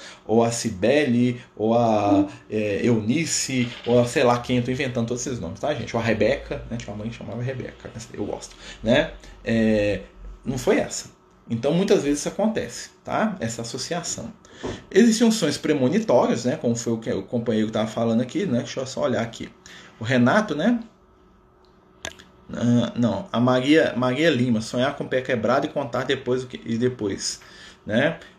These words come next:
Isso pode ser uma premonição. Existem sonhos que são premonições. Você percebe alguma coisa do futuro. Como nós estamos falando, né? É difícil saber qual que é qual, tá? É difícil. A gente, essa questão de previsão, ela é muito vaga, né?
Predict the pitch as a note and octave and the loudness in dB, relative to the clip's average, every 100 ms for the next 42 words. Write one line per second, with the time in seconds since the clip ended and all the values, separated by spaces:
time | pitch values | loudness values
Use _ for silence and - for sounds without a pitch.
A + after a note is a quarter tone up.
0 | - C3 D3+ F#3 F#3 D#3 D3 - D#3+ C#3+ | -2 0 2 0 2 4 4 4 0 0
1 | D#3 D#3+ F#3 A3 F3 B2 A2+ A#2+ - D#3+ | 0 2 2 2 2 2 0 -2 -6 -6
2 | - C3+ - - D3 - D#3 D#3+ G#3+ - | -6 -6 -6 -6 -4 -2 -2 0 0 0
3 | C3 B2+ G2+ - B2+ D3+ - - D3+ F#3 | 0 0 0 -4 -8 -8 -6 -2 2 4
4 | C#3+ B2 B2 B2 B2 C3 B2+ - A#3+ A3+ | 2 0 -2 0 0 0 -2 -6 -8 -8
5 | C3+ B2 F#2+ - - - - - A#3 B3+ | -2 -2 -4 -10 -20 -20 -8 2 4 4
6 | E3+ D#3 B2+ A#2 - D2 C3+ F3 G#2+ F#2+ | 2 2 -2 -4 -4 0 2 2 0 0
7 | C3+ G3+ - - - A#2+ D#3+ - G3+ A3 | 2 2 0 -10 -6 -2 -2 -2 -2 2
8 | F3+ D3 D#3 D#3 D#3 D#3 A#3+ - A#2 A2+ | 2 2 0 4 4 2 -6 -2 0 2
9 | G2+ - - - - - F2+ A2 D3 A#2+ | 0 -4 -14 -18 -18 -10 -4 0 0 0
10 | A2+ F3+ - B2+ - F#2 G#2+ A#2+ A#2+ A#2+ | 0 0 0 0 -2 -4 0 0 0 -4
11 | A#2+ B2 B2+ C3+ B2 C3+ C3 A2+ A#2 D3 | -6 -6 -8 -8 -6 -6 -2 0 2 0
12 | C#3 D3+ D#3 C3 A#2+ A2 F#2 - - - | -2 -4 -2 0 0 -2 -6 -10 -14 -20
13 | - F#2 B2 F#3+ | -8 0 2 2